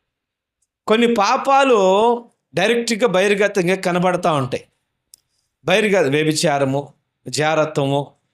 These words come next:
తాగుడు, బూతులాటము, అబద్ధాలాటం, కొన్ని బయటికి కనబడతానే ఉంటాయి.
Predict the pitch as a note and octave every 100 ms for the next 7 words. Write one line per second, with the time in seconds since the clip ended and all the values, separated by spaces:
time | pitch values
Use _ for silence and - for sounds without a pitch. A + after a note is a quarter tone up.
0 | _ _ - E3 E3+ D#3+ D3 D#3+ D#3 -
1 | _ _ _ _ _ _ _ _ _ C3
2 | C3 E3+ F3+ E3+ D#3 D3+ D3 D3 D3 -
3 | _ D3 C#3 E3+ E3 E3+ D#3 D#3+ D3 G#3
4 | B3 D#3 D3 A#3 B3+ F#3 G#3+ B3 B3+ B3
5 | C4 B3+ A#3+ A3+ G#3 B2+